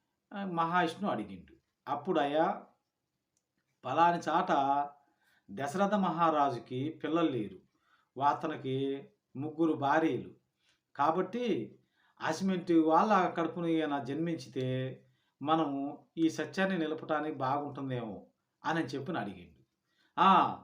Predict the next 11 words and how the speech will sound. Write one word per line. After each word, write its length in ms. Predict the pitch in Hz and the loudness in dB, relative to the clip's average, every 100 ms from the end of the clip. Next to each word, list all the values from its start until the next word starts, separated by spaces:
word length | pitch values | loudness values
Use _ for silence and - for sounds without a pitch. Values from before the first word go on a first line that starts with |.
| - | -14
బాగుంది. 640 | 107 160 180 143 104 - - _ _ _ | 2 4 4 2 -6 -10 -20 _ _ _
కనుక 280 | 151 175 190 143 135 139 143 - _ _ _ - | -2 0 2 2 4 0 -2 -8 _ _ _ -8
నువ్వు 220 | 143 160 | 0 0
పోయి 680 | 131 160 180 156 143 143 147 - _ _ _ _ _ - | 2 0 4 2 2 -4 -8 -14 _ _ _ _ _ -8
తనకి, 800 | - 180 185 160 151 147 147 139 - _ _ _ _ - | 0 0 2 2 2 0 -4 -8 -18 _ _ _ _ -4
ఆ 180 | 135 143 | 0 0
దశరథ 300 | 147 190 190 | -2 -4 -2
మహారాజుకి 1120 | 190 180 170 165 156 135 123 135 135 139 143 - _ _ _ | 0 0 2 2 2 0 -6 -6 -4 -4 -8 -16 _ _ _
నీకు 640 | 147 185 190 160 147 165 202 - _ _ 156 | 0 0 2 0 0 -2 -4 -16 _ _ 0
పిల్లలు 640 | 160 190 185 170 196 - | 2 2 2 2 0 -6
పుట్టగలుగుతుండ్రు 840 | 156 185 170 165 147 135 110 92 | -6 -2 2 2 2 -4 -8 -10